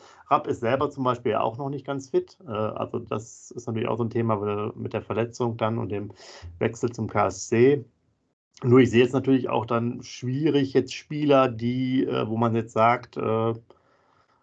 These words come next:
Rapp, Boré, also bei Boré mit ein bisschen Geld kann ich mir schon vorstellen, aber Rapp jetzt abzugeben zum K S C, was bekommst du da? Zweihunderttausend oder so?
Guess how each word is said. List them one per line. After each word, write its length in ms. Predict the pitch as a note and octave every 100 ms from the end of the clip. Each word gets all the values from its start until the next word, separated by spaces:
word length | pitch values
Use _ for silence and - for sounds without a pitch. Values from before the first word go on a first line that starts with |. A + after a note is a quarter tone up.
| _ _ -
Rapp, 220 | B2+ C3 A2 -
Boré, 480 | A#2+ G#2+ A2+ C3 -
also 160 | A2+
bei 120 | A2+
Boré 420 | A#2 G#2+ A#2+ C#3+ B2
mit 180 | A#2+
ein 60 | A2
bisschen 220 | A2 A#2+
Geld 260 | A#2 A#2+ B2+
kann 120 | A#2
ich 40 |
mir 60 | A2+
schon 180 | - A#2
vorstellen, 380 | E3 D#3+ B2+ A#2+
aber 200 | G#2+ G#2+
Rapp 180 | C3 B2
jetzt 160 | A#2
abzugeben 580 | C#3 - - G#2+ G#2+ F#2+
zum 160 | - G#2+
K 200 | G#2 G#2
S 160 | G2+
C, 180 | - C3
was 160 | A#2 A2+
bekommst 380 | - A#2+ C3+ A2+
du 60 |
da? 240 | F2+ F#2 F2+ _ _ _ _ _ -
Zweihunderttausend 640 | A2+ G#2+ A#2+ C#3 C#3 D3
oder 160 | C#3+ C3
so? 300 | C#3 D3+